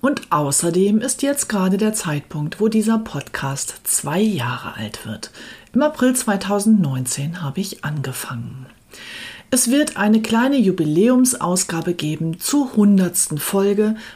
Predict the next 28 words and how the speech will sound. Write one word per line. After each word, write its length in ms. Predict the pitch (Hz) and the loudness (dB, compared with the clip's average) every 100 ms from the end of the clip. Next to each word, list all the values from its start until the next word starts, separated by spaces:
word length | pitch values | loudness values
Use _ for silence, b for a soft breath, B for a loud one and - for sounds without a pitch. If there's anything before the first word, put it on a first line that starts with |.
| B | B
was 260 | 240 226 - | -2 0 -2
dann 220 | 135 127 | -4 0
im 180 | 208 208 | 4 4
Juni 640 | 156 170 175 165 151 156 | 2 2 4 2 0 -4
soweit 460 | - 139 131 107 - | -4 -4 -4 -6 -8
sein 540 | - - 120 101 - - | -2 -2 -2 -8 -12 -16
wird. 400 | - - - - _ _ - B B B B B B | -18 -18 -20 -20 _ _ -20 B B B B B B
Heute 280 | 196 247 302 | 2 4 4
möchte 260 | 294 294 | 4 2
ich 100 | 262 | 2
mit 140 | 247 202 | 2 4
Ihnen 180 | 233 247 | 6 6
nochmal 300 | 226 220 196 | 8 6 4
darüber 400 | 196 214 233 220 | 2 2 2 0
sprechen, 420 | - 165 220 202 | -2 -4 0 2
dass 240 | 208 - | 0 -2
Geldanlage 720 | 147 165 185 185 175 160 170 110 | -2 0 0 -2 -2 -4 -2 -2
einfach 380 | 170 208 196 | -2 -4 -4
mehr 480 | 170 160 185 185 147 | -2 2 2 2 0
ist, 300 | 175 208 - B B B | -2 -4 -6 B B B
als 300 | 208 214 190 | -4 -2 2
rückwirkend 680 | 294 302 208 196 202 226 226 | 0 0 0 2 4 2 2
irgendwelche 600 | 247 285 262 226 220 220 | 0 0 0 0 0 0
Durchschnittsrenditen 1000 | 208 233 233 247 - 240 202 196 196 190 | 2 2 2 0 2 2 2 2 0 -2
zu 200 | - 185 | -2 -4
berechnen 640 | 180 156 151 180 170 180 B B B - | -4 -6 -4 -4 -4 -6 B B B 2
oder 360 | 214 226 - | 4 4 2
irgendwelche 800 | 170 196 175 170 170 170 180 180 | 0 0 0 0 0 0 0 -2